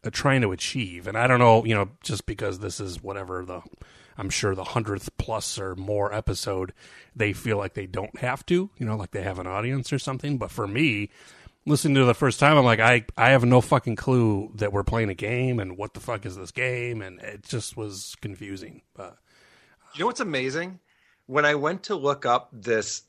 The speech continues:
Speaker 2: Fuck Me Ray Bradbury video by Rachel Bloom,
Speaker 1: Mm-hmm.
Speaker 2: the majority of the comments on YouTube were, "Wait, wait, don't tell me, uh, took me here." Or, "I came here because of Wait, Wait, Don't Tell Me." This show has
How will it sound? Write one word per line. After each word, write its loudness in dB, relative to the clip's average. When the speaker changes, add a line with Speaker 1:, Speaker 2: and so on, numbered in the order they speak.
Speaker 2:
Fuck 2
Me 0
Ray 4
Bradbury 2
video 8
by 6
Rachel 2
Bloom, 0
Speaker 1:
Mm-hmm. -6
Speaker 2:
the 6
majority 6
of 4
the 2
comments 2
on 0
YouTube 0
were, 4
"Wait, 2
wait, 4
don't 2
tell 4
me, 2
uh, 4
took -4
me -4
here." -6
Or, 8
"I 6
came 2
here 6
because 0
of -2
Wait, -2
Wait, -2
Don't -2
Tell 2
Me." -2
This 4
show 4
has 4